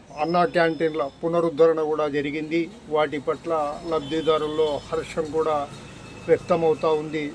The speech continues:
ఎందుకంటే ఇవాల్టి రోజుల్లో ఐదు రూపాయలకు భోజనం అంటే అది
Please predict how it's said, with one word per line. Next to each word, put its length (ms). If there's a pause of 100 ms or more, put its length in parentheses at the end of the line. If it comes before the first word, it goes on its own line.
ఎందుకంటే 680
ఇవాల్టి 520
రోజుల్లో 720 (220)
ఐదు 260
రూపాయలకు 800 (1800)
భోజనం 400
అంటే 480
అది 420